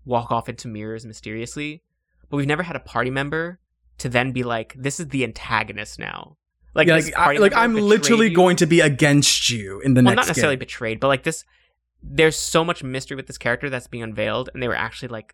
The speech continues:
Speaker 1: the villain this whole time. That,
Speaker 2: Mm-hmm.
Speaker 1: that's something that we've never had.
Speaker 2: Yeah.
Speaker 1: And it gives us such a relationship with a villain for the next game that we've never had either.
Speaker 2: Mm-hmm.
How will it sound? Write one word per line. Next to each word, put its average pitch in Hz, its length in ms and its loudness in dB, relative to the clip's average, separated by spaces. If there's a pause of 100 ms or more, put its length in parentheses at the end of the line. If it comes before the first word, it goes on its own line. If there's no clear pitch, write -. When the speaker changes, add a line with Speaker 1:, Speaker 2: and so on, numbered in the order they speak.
Speaker 1:
the 139 200 -4
villain 110 240 -8
this 110 100 -14
whole 123 160 -10
time. 117 560 -8 (640)
That, 123 300 2
Speaker 2:
Mm-hmm. 104 80 -2
Speaker 1:
that's 165 220 2
something 165 600 -4
that 147 100 0
we've 139 120 0
never 131 220 0
had. 113 500 -2 (720)
Speaker 2:
Yeah. 120 440 2 (380)
Speaker 1:
And 135 300 -2
it - 240 -6
gives 143 320 0
us 123 160 -2
such - 540 -10 (640)
a 135 80 0
relationship 117 720 -8
with - 100 -12
a 110 60 -10
villain 107 500 -10 (320)
for - 160 -6
the 117 80 -6
next 110 300 -12
game 110 400 -12 (260)
that 120 100 -4
we've 113 160 -8
never 107 200 -6
had 113 180 -6
either. 156 540 -8 (400)
Speaker 2:
Mm-hmm. 120 380 -2